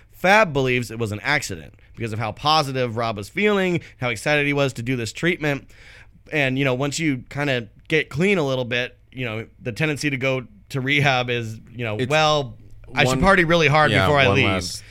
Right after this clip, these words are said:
Speaker 1: You
Speaker 2: one
Speaker 1: know?
Speaker 2: last hurrah,
Speaker 1: One
Speaker 2: kind
Speaker 1: last
Speaker 2: of.
Speaker 1: hurrah, and that can, that can fucking kill you.
Speaker 2: Mm-hmm.
Speaker 1: And, you know, a lot of people say it was suicide. I mean, he was, you know, maybe he wanted to go out on top for what Rob thought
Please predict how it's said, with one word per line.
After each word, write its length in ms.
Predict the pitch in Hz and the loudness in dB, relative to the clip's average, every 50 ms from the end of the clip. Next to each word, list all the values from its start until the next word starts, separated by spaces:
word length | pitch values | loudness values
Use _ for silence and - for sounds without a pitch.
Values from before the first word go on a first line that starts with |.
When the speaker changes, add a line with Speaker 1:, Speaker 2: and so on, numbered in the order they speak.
| - - | -16 -10
Speaker 1:
You 60 | 82 | -4
Speaker 2:
one 140 | 87 139 139 | -2 0 0
Speaker 1:
know? 120 | 131 123 | 0 0
Speaker 2:
last 220 | 87 90 - - | -2 -4 -6 -8
hurrah, 400 | - 82 78 76 76 73 71 71 69 | -8 -8 -6 -4 -4 -4 -4 -6 -6
Speaker 1:
One 100 | 67 107 | -4 -2
Speaker 2:
kind 200 | 131 143 147 156 | 0 0 2 2
Speaker 1:
last 180 | 156 151 143 - 160 | 2 2 2 2 0
Speaker 2:
of. 60 | 160 | 2
Speaker 1:
hurrah, 320 | 156 156 151 139 135 131 | 2 4 4 4 4 2
and 220 | 123 120 120 120 120 | 0 -2 -4 -4 -2
that 160 | 117 123 - | -4 -4 -4
can, 160 | - 104 110 | -8 -10 -6
that 160 | 110 113 107 | -6 -6 -4
can 140 | - 139 120 | -4 -4 -4
fucking 320 | - 139 131 - 156 147 | -2 -4 -4 -4 -4 -4
kill 180 | - 165 185 214 | -2 0 0 2
you. 220 | 202 143 110 92 - - | 2 0 0 -2 -4 -8
Speaker 2:
Mm-hmm. 340 | 87 85 76 78 76 73 - | -8 -8 -6 -6 -6 -4 -2
Speaker 1:
And, 260 | 160 160 151 143 135 - - - - | -2 -2 -2 -4 -6 -10 -18 -12 -6
you 100 | 220 220 | -2 2
know, 160 | 185 156 156 | 4 4 4
a 40 | 156 | 4
lot 140 | 165 180 208 | 4 4 4
of 40 | 196 | 2
people 200 | 208 208 175 190 | 2 -2 -2 -2
say 160 | - - 190 190 | -4 -2 -2 -2
it 80 | 180 | -2
was 180 | 170 220 359 - | -2 -6 -8 -8
suicide. 480 | - - 143 127 113 - 117 113 117 | -6 -4 -4 -4 -4 -4 -4 -2 -2
I 60 | 123 127 | -2 -2
mean, 160 | 135 135 131 | -2 0 0
he 120 | 147 170 | 0 2
was, 360 | 170 170 165 156 139 113 - - | 2 2 2 0 -2 -6 -10 -8
you 80 | 139 | -6
know, 100 | 143 139 | -4 -2
maybe 220 | 131 135 147 165 180 | 0 0 0 0 0
he 60 | 180 | 0
wanted 240 | 165 160 160 165 160 | 0 0 0 -2 -2
to 80 | 151 143 | -4 -4
go 180 | 139 151 151 | -4 -2 0
out 220 | 147 147 147 147 123 | 0 0 0 -2 -2
on 220 | 127 139 135 131 113 | -4 -4 -4 -4 -6
top 380 | - 127 139 135 131 - - | -4 -4 -2 -2 -4 -6 -8
for 340 | - - 131 127 120 117 117 | -14 -10 -8 -6 -6 -6 -6
what 260 | 110 120 127 110 101 | -6 -6 -8 -6 -6
Rob 360 | 113 123 131 123 120 120 - | -4 -2 -2 -2 -2 -2 -4
thought 260 | - 117 90 85 82 | -6 -8 -8 -8 -10